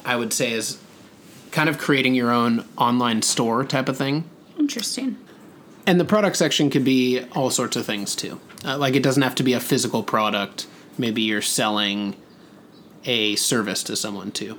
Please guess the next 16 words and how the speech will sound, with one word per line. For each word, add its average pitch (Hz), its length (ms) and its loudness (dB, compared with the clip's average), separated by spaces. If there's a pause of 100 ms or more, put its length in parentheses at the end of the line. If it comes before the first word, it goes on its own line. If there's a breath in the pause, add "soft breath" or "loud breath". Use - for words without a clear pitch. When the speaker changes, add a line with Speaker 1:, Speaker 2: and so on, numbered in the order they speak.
(120)
Speaker 1:
But 135 140 2
I 127 80 4
guess 131 180 0
that's 107 200 -2
kind 104 220 -6
of 90 180 -10
the 107 80 -6
freelance 92 540 -8
side 101 180 -8
of 104 60 -10
things, - 280 -12
too. - 140 -14 (360)
So 123 380 -2 (720 loud breath)
that's 147 200 0
another 175 280 4
category. 120 680 0